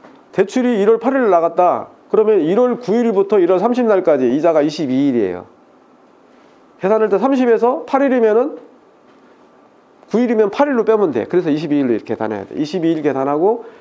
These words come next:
삼천 나누기 삼백육십오, 이십이 곱하기 십구 프로 이 금액하고 그 다음 달부터는 매월 이렇게 나간다. 이렇게.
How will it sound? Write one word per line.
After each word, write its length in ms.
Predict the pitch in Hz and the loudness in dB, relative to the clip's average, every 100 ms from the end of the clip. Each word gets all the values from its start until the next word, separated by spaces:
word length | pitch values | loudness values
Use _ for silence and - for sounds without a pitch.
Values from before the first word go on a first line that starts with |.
| - | -8
삼천 440 | - 226 233 233 | -4 -2 0 0
나누기 280 | 160 160 170 | 2 2 0
삼백육십오, 640 | 175 220 202 160 156 135 | 0 0 0 0 -2 -2
이십이 400 | 123 151 170 151 | -2 -4 -4 -2
곱하기 280 | 143 143 131 | -4 -4 -6
십구 200 | 196 214 | -4 -6
프로 180 | 180 156 | -4 -4
이 120 | 131 | -2
금액하고 500 | 147 151 143 151 180 | 0 0 -2 -2 -2
그 100 | 156 | 0
다음 220 | 165 165 | 0 0
달부터는 460 | 151 135 - 175 160 | 0 -2 -2 -6 -2
매월 260 | 120 123 | 0 0
이렇게 220 | 110 101 90 | -2 -6 -6
나간다. 320 | 98 92 82 | -6 -6 -10
이렇게. 200 | - | -16